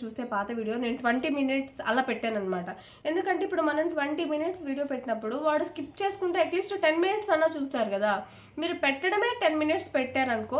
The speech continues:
వాళ్ళు స్కిప్ చేసుకుంటూ ఒక ఫోర్ మినిట్స్ అలా చూస్తారనమాట. So దానికి పెద్ద వాచ్ అవర్స్ రావు. So మీరు అందుకే ఎప్పుడైనా మానిటైజేషన్ అవ్వాలి అని అను-, అవ్వని వాళ్ళు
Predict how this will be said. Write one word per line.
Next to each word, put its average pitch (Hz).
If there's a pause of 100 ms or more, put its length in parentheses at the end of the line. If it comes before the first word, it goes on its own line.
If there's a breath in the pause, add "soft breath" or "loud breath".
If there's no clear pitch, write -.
వాళ్ళు 330
స్కిప్ -
చేసుకుంటూ 330 (380 loud breath)
ఒక 320 (680)
ఫోర్ 294
మినిట్స్ 262 (100)
అలా 269 (100)
చూస్తారనమాట. 202 (120)
So 330
దానికి 330
పెద్ద 311
వాచ్ 285
అవర్స్ 330
రావు. 226 (560 loud breath)
So 359
మీరు 311
అందుకే 277
ఎప్పుడైనా 277 (480 loud breath)
మానిటైజేషన్ 285
అవ్వాలి 254
అని 233
అను-, 233 (160)
అవ్వని 311 (100)
వాళ్ళు 240